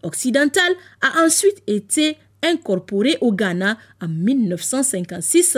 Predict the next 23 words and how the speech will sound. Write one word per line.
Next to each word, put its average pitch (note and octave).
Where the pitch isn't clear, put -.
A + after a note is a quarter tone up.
après F#3+
un F3
vote. -
Cependant, A3
les F3
régions G#3
à F3
majorité F#3+
évé C4
ont F4
en A3+
fait F4+
voté D4+
pour G#3
rester F#3+
sous C4
mandat F3+
des F3
Nations E3
Unies. F3+
À E3
ce E3
jour, F3+